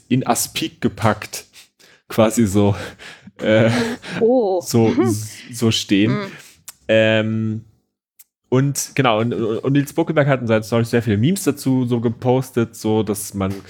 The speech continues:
Speaker 1: dass d-, da war ja der Deal, dass quasi das nur so ausgebaut werden durfte, alles von den Investoren, wenn sie quasi auch Kultur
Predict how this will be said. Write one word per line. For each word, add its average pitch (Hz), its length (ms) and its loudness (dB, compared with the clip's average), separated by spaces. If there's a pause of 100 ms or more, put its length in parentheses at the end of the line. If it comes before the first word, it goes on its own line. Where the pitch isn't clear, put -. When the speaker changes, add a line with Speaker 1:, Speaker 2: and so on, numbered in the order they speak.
(320)
Speaker 1:
dass - 280 -8
d-, 113 180 0
da 104 220 0
war 135 140 2
ja 135 140 2
der 113 120 0
Deal, 147 440 0
dass 123 160 -2
quasi 123 240 2
das 113 180 0
nur 143 320 2
so 123 400 0
ausgebaut 127 680 0
werden 120 320 0
durfte, 143 380 0
alles 113 220 0
von 113 180 0
den 110 80 2
Investoren, 117 800 0
wenn 127 180 2
sie 123 120 -2
quasi 117 320 0
auch - 200 -4
Kultur 143 800 -2